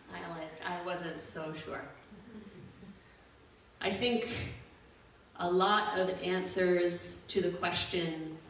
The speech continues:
"What is the good news?" revolve around the theology of the person giving that news,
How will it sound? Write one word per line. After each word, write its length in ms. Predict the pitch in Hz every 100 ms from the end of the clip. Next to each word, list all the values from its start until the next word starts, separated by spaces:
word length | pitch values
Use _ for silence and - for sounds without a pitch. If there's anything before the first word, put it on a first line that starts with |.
| -
"What 260 | 180 196 202
is 580 | 202 196 185 180 170 - -
the 80 | 185
good 300 | 180 180 175
news?" 640 | 180 180 180 175 175 - - - - - -
revolve 760 | 180 175 175 196 214 214 214 -
around 680 | 180 170 165 165 160 160 160 - -
the 100 | 170
theology 1040 | - 185 180 214 233 220 196 180 170 165 170
of 200 | 170 160
the 60 |
person 500 | - 180 175 - 160 -
giving 320 | 190 196 185
that 280 | 170 156 -
news, 580 | 165 156 160 165 - -